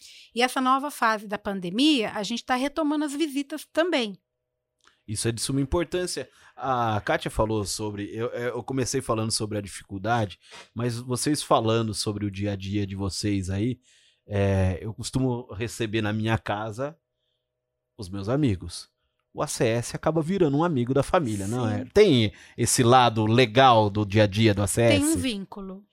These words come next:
Speaker 3: Tem. Eu falo, eu não falo só vínculo, eu acho que a gente torna amigo mesmo, porque tem pessoas que têm você como,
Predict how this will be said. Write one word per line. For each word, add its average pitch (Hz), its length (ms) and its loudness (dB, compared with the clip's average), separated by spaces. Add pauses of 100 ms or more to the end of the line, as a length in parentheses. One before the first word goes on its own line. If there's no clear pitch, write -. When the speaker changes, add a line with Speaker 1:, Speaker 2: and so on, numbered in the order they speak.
Speaker 3:
Tem. 180 520 -10 (160)
Eu 190 160 -12
falo, 220 320 -6
eu 254 120 -6
não 311 120 -6
falo 330 240 -8
só 294 300 -8
vínculo, 226 480 -12
eu 233 60 -10
acho 254 200 -12
que - 60 -12
a 269 40 -10
gente 277 260 -12 (160)
torna 285 300 -4
amigo 269 340 -6
mesmo, 226 480 -10
porque 233 180 -12
tem 269 160 -8
pessoas 262 340 -10
que 262 140 -12
têm 269 160 -8
você 269 260 -10
como, 269 360 -8